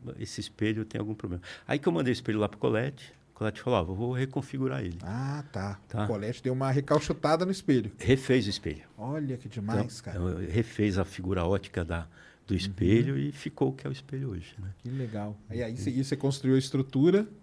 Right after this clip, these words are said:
Speaker 1: Isso, aí eu tirei ele dessa estrutura aí. É, se você agora s-, puder subir um pouquinho, por gentileza. Aí, ó, esse, é isso aí.
Speaker 2: Ah, essa aqui fica, essa aqui tá legal, Mulamo. Essa aqui da esquerda, né? Ou da
Speaker 1: É,
Speaker 2: direita,
Speaker 1: aí
Speaker 2: você
Speaker 1: eu
Speaker 2: quer?
Speaker 1: pus e-, o te-,
Speaker 2: Ah,
Speaker 1: o,
Speaker 2: tá.
Speaker 1: o espelho nesse branco.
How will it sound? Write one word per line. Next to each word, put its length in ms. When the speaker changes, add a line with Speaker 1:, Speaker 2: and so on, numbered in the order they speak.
Speaker 1:
Isso, 420
aí 140
eu 80
tirei 460
ele 160
dessa 240
estrutura 480
aí. 360
É, 280
se 180
você 220
agora 240
s-, 180
puder 300
subir 400
um 60
pouquinho, 580
por 160
gentileza. 760
Aí, 220
ó, 100
esse, 220
é 100
isso 300
aí. 120
Speaker 2:
Ah, 80
essa 180
aqui 180
fica, 140
essa 120
aqui 120
tá 100
legal, 340
Mulamo. 320
Essa 120
aqui 100
da 160
esquerda, 480
né? 140
Ou 100
da 80
Speaker 1:
É, 60
Speaker 2:
direita, 200
Speaker 1:
aí 120
Speaker 2:
você 40
Speaker 1:
eu 40
Speaker 2:
quer? 80
Speaker 1:
pus 200
e-, 140
o 160
te-, 140
Speaker 2:
Ah, 220
Speaker 1:
o, 80
Speaker 2:
tá. 180
Speaker 1:
o 60
espelho 360
nesse 280
branco. 380